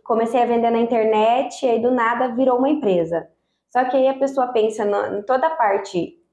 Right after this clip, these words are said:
comercial, na parte de compra, na parte de venda, e não pensa no organizacional da empresa com a parte tributária.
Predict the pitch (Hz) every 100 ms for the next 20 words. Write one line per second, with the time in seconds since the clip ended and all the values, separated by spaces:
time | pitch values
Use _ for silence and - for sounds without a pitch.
0 | _ - 175 175 180 - 160 180 233 240
1 | 214 - 175 175 170 160 _ 170 208 214
2 | 190 185 180 175 175 175 170 170 170 175
3 | 202 214 208 214 220 208 214 226 240 220
4 | 220 220 226 226 233 233 277 269 220 226
5 | 240 247 240 240 240 208 190 214 214 233
6 | - _ _ _ - 240 240 240 220 226
7 | - 233 233 262 233 180 160 151